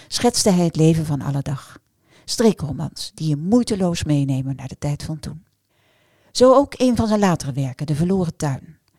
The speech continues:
Als je de door Kartens gebruikte familienamen zou vervangen door namen als Van Loon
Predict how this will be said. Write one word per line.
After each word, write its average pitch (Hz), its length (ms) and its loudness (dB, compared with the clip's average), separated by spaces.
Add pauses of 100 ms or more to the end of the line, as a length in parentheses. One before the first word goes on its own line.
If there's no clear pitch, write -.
(680)
Als 262 260 -2
je 202 180 -6 (140)
de 214 180 -2
door 202 260 -4
Kartens 254 400 -6
gebruikte 180 380 -2
familienamen 143 680 -6
zou 151 160 -4
vervangen 151 580 -6 (380)
door 170 140 -6
namen 165 340 -4
als - 140 -8
Van 139 180 -10
Loon 170 320 -2